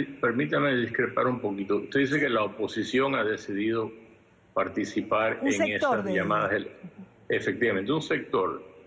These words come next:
Speaker 1: ¿no? La Mesa de Unidad Democrática. La Mesa de Unidad, en mi opinión, en el pasado, eh, ha decidido participar en elecciones,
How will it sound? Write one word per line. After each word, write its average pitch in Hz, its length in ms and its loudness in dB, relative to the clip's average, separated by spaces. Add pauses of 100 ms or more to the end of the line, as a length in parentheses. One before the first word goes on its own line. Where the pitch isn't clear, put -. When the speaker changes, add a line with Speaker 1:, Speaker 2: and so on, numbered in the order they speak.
(140)
Speaker 1:
¿no? 117 180 2
La 110 180 2
Mesa 131 300 0
de 135 60 2
Unidad 117 360 0
Democrática. 98 840 -2
La 104 140 0
Mesa 127 280 2
de 147 60 4
Unidad, 123 460 2 (460)
en 110 160 0
mi 113 80 0
opinión, 117 800 0
en 110 160 2
el 123 200 0
pasado, 113 680 0 (640)
eh, 104 840 -2 (380)
ha 151 360 0 (460)
decidido 135 920 2 (100)
participar 117 720 0
en 139 100 0
elecciones, 120 840 0